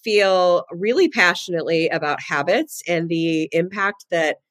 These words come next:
understanding habits and building habits has had on not only our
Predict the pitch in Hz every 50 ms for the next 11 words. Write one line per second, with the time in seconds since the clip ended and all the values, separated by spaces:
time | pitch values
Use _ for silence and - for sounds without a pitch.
0 | _ _ _ _ _ _ _ _ _ _ _ 190 208 214 226 220 214 214 - -
1 | - 190 185 202 226 233 240 226 247 233 240 247 240 240 220 170 170 170 170 156
2 | 160 170 175 185 175 190 170 165 170 165 165 - 175 156 151 - 185 160 156 151
3 | 151 151 - - 151 151 147 151 156 156 156 185 208 - 202 208 214 214 190 185
4 | - 147 156 156 151 151 151